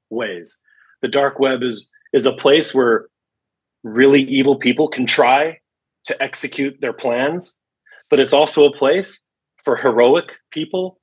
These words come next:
to also combat the evil. So thank you for, for reminding me <laughs> that it's not all dark and negative. You know, it is a light for people who don't,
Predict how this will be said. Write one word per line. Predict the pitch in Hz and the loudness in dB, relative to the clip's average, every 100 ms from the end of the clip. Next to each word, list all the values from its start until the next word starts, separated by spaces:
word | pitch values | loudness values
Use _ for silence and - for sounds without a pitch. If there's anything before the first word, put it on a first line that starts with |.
| _ | _
to | 190 | -6
also | - 196 226 - 120 113 - | 0 0 0 0 0 -2 -6
combat | - 131 131 135 123 - - _ _ _ _ _ - | -4 -4 0 0 0 -6 -16 _ _ _ _ _ -16
the | 113 | -10
evil. | 120 120 113 - - _ _ _ _ | -8 -6 -8 -10 -14 _ _ _ _
So | - 131 117 113 110 - | -6 0 2 2 0 -2
thank | 147 143 | -2 -2
you | 135 120 | -2 -4
for, | 120 110 107 - | 0 0 -2 -6
for | 120 107 | -4 -2
reminding | 110 120 120 120 113 123 | -2 0 0 0 0 0
me | 170 139 190 - - _ | 0 0 -4 -8 -20 _
<laughs> | _ - - | _ -18 -6
that | 151 131 | 0 2
it's | 135 - | 2 0
not | 139 135 127 - - - | 0 0 -2 -8 -10 -2
all | 143 135 131 117 - | 0 2 0 -6 0
dark | 127 139 - | 4 4 0
and | 131 | -2
negative. | 131 151 131 107 110 - - - - | 0 0 0 -6 -8 -14 -20 -20 -8
You | 131 | 0
know, | 120 120 117 - | 4 4 2 0
it | 147 | 2
is | 147 156 | 2 2
a | 131 | 0
light | 131 135 131 131 _ - | 2 2 0 -4 _ -14
for | 123 | -10
people | 123 123 127 117 | -10 -6 -6 -4
who | 123 113 | -4 -2
don't, | 123 120 123 | -2 0 -2